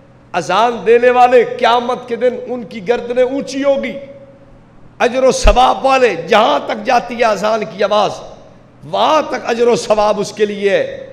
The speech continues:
और जो जवाब देते हैं लोग, पढ़ने के लिए आ रहे हैं, अजर सवाब मुअज्जिन को है। "मौलाना, इतना अजर सवाब अजान का, अजान देने वाले का ये फायदा, ये अजर, ये सवाब, ये फजीलत,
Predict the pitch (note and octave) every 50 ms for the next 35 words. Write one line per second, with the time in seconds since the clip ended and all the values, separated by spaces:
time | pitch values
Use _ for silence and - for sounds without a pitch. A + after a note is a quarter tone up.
0 | - - F#3 G3+ F#3+ F3+ F#3+ G3+ F#3 E3 F3 G#3 G#3 A3 A3+ A3 G3+ F#3+ F#3 G#3+
1 | G#3 G#3 G#3+ G#3 G3+ G3 G3 G#3 G#3+ G#3+ E3+ E3 - B3+ C4 B3 A#3+ A#3 A3+ -
2 | A3+ A3 A3 A3 G#3+ G#3 G3+ G3+ G3+ G3+ F#3 D#3+ D#3 - - - - - B3 G#3
3 | C#4 C4+ B3+ F3+ - G3+ A3+ A#3 A3+ A3+ G#3+ G#3 A3+ A#3 G#3 D#3 E3+ G#3+ G3+ F#3
4 | - F#3+ G3+ F#3 D3+ - - - - F3 G3 G#3 A#3 C4+ C4+ C4+ C4+ C4+ C4+ -
5 | D4 D4+ D4+ C4+ C#4+ C4 C#4+ C#4+ C4 F#3 G3 A#3+ B3+ C4 B3+ B3+ B3+ A3+ G3 A#3
6 | A#3 A3 G#3 E3 G#3+ G3 D#3 - - - - - - - - - - - _ _
7 | _ _ - F3+ E3 F#3+ G3 A3 A3+ G#3+ F#3+ D#3 D3 F3 A#3 B3+ B3 B3+ B3 A#3
8 | A3 G#3 G#3+ G#3+ - - F#3 E3+ E3+ F3 C#4+ D#4 D4 - - G3+ A3 G#3+ G3+ -
9 | G#3+ F#3+ E3+ E3 E3+ A#3 D4 D4 C#4+ - - G3 A3+ G3 F3 D3 D3 G3+ C#4+ D4
10 | C#4 - - G#3+ A#3 A#3 A3 G#3 F#3 - F#3 G#3 D4 D#4+ D4+ - A3 A3+ - B3+
11 | A#3+ A3 F#3 - - -